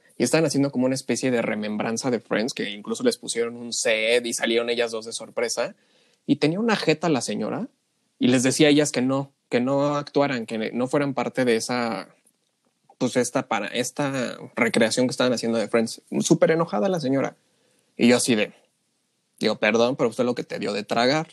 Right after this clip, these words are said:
¿no? O sea, <laughs> discúlpame, pero, pues, gracias a eso eres millonaria", ¿no? Y, pues, digo, el caso de Angelina Jolie, no sé, Angelina Jolie es muy peculiar, la señora, ¿no?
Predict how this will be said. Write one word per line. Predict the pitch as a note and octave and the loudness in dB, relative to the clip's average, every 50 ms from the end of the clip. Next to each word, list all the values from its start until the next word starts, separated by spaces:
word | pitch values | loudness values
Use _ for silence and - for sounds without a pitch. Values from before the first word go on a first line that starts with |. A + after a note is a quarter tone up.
| _ - | _ -10
¿no? | G#2 G#2 A2+ - B3 | -8 -6 -4 -6 -6
O | D#4+ - - | -8 -8 -8
sea, | - - A2 G#2+ | -6 -4 -4 -4
<laughs> | |
discúlpame, | G#2 G#2 - - F#3 D#3 G3+ F#3+ - - - F3 F3 - G3 G#3+ | -4 -4 -2 2 4 6 6 4 2 -2 -4 -4 -2 -2 -2 0
pero, | - A2 A2 A2+ A2 G#2 | 0 0 0 0 -2 -6
pues, | - A2+ G#2+ - | -6 -8 -6 -2
gracias | - B2 B2 A#2+ A#2+ C3 B2 B2 | 0 2 2 2 2 0 0 0
a | A2+ | 0
eso | A2 - A#2+ A2+ A2 | 0 0 0 0 2
eres | A2+ A#2 A2+ A2+ - - - | 2 2 0 -2 -6 -14 -12
millonaria", | - G#2+ A2 G#2+ G#2 G#2+ D3 F#3 G#3 G#3+ F#3 D3+ C3 B2+ _ _ _ | -10 -6 -4 -4 -2 -2 0 0 2 2 2 2 0 -2 _ _ _
¿no? | - - E3 G#3+ C#4+ - _ _ _ _ _ _ _ _ _ _ _ _ _ - | -12 -10 -10 -10 -10 -12 _ _ _ _ _ _ _ _ _ _ _ _ _ -2
Y, | E3+ F#3 G3 G3 | 2 2 4 4
pues, | F#3 F#3+ F3+ | 4 6 6
digo, | G3 F#3 E3 | 6 6 4
el | D#3 | 2
caso | - F3+ F#3 G3 | 2 0 0 2
de | E3+ D#3 C#3+ - - | 0 0 0 -2 -4
Angelina | B2 B2+ B2+ C3+ C3 C3+ C3+ D3 D3+ C#3 | -4 -2 0 0 0 0 -2 -2 -2 0
Jolie, | B2 A#2 A#2+ B2 B2+ C3 | 0 0 0 0 0 -2
no | C3+ C3+ C3 | -2 -4 -6
sé, | - C3+ B2+ B2 | -4 -2 -2 -2
Angelina | B2 B2 A#2+ A#2+ B2 B2 B2+ C3+ C#3 | -2 -2 -4 -4 -6 -8 -10 -8 -8
Jolie | A#2+ A2 G#2+ A2+ | -8 -6 -6 -6
es | A2+ - | -8 -8
muy | A#2 A#2 A#2 A2+ A2+ A2+ A#2 A2 _ _ _ _ _ _ _ _ _ _ _ _ _ _ _ _ _ _ - | -8 -8 -8 -6 -8 -8 -10 -14 _ _ _ _ _ _ _ _ _ _ _ _ _ _ _ _ _ _ -2
peculiar, | - - - - F2+ F2+ - - - - | -2 0 0 0 -2 -2 -2 -4 -6 -6
la | - - - | -8 -6 -6
señora, | - - - G3+ - - - | -4 -4 -4 -4 -4 -6 -10
¿no? | - | -18